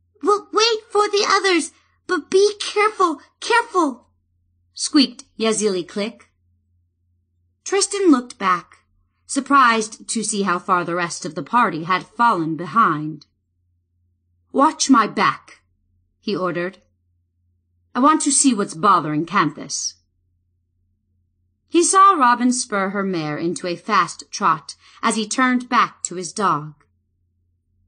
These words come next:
Canthus stood at a bare spot in the trail, turning his huge head this way and that.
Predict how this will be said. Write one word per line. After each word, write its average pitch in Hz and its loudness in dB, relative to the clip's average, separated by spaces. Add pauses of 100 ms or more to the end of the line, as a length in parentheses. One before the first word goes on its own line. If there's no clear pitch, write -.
(640)
Canthus 226 -2
stood 208 -4
at 190 -2
a 180 -4
bare 170 -4
spot 170 -2
in 185 -8
the 175 -6
trail, 165 -8 (280)
turning 277 6
his 269 4
huge 359 2
head 240 -2
this 208 -4
way 214 -2
and 214 -4
that. 165 -6